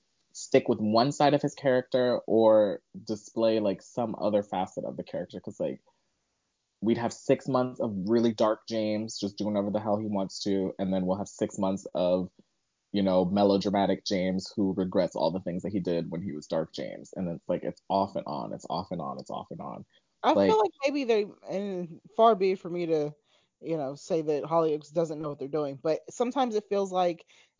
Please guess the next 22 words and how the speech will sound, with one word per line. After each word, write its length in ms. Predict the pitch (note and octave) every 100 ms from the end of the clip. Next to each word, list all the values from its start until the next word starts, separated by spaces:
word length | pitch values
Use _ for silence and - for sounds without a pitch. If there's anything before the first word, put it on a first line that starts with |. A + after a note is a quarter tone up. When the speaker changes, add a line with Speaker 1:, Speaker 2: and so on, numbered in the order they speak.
| _
Speaker 2:
they 560 | D3+ D#3+ F#3+ G3+ G3 E3+ _
don't 260 | G3+ F3+ -
know 540 | D#3+ E3 D#3+ D#3+ D#3 D3
which 300 | D3+ E3+ -
side 480 | - E3+ E3 D#3+ D#3
of 240 | D#3 D3+
the 80 | D3+
Mac 380 | D#3 D#3+ D3+ B2 _
coin 400 | - F3 D#3 D3+
they 140 | D3+
want 260 | D3 D3+ -
him 200 | D3+ C#3
to 60 | C#3+
be 180 | C#3+ B2
on. 280 | A2+ - - - _ -
Do 60 | F#3+
they 140 | F3+
Speaker 1:
Yes. 0 |
Speaker 2:
want 340 | F3 F3+ G3+ - A#3
him 160 | A#3
to 140 | - G#3+
be 420 | G#3 G#3+ G#3+